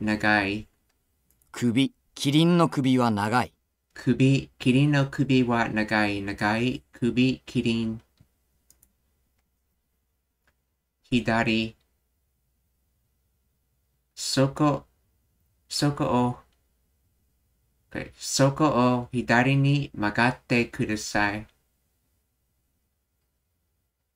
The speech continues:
Speaker 2: 左、そこを左に曲がってください。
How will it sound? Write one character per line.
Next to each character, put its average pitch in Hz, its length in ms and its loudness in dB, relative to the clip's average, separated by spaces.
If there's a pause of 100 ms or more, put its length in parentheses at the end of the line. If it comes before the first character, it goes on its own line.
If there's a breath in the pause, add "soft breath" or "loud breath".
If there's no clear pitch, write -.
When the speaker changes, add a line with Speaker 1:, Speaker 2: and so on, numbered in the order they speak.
(1000)
Speaker 2:
左、 139 500 0 (280)
そ 170 220 0
こ 226 280 6
を 220 60 4
左 196 360 2
に 202 140 2
曲 147 120 6
が 180 80 4
っ 185 80 -4
て 190 80 -4
く 180 80 -4
だ 165 120 0
さ 156 180 -2
い。 92 100 -14